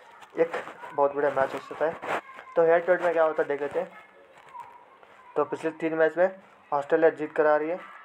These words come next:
पिछले तीनों match में। ये ओडीआई का match है, ओडीआई का record है। हम देखेंगे सिर्फ टी ट्वेंटी में, तो टी ट्वेंटी में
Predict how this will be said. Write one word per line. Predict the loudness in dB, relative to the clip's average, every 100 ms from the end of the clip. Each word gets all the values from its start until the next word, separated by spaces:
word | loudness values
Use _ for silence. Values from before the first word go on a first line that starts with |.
| -20 -20 -20
पिछले | -10 -8
तीनों | -8 -6 -4
match | -4 -4
में। | -8 -8 -18 -20 -20 -20 -20 -2
ये | 4 6 6 2 -10 -20 -14 -2
ओडीआई | 2 6 6
का | 4
match | 0 -2 -2
है, | -4
ओडीआई | -2 -2 0
का |
record | -2 -2 -6
है। | -6 -8 -20 -20 -10 -4
हम | 0
देखेंगे | 0 -2 -6
सिर्फ | -6 -8 -6
टी | -4
ट्वेंटी | -2 -2
में, | -2 -2
तो | -4 -8
टी | -4 -4
ट्वेंटी | -4 -4
में | -4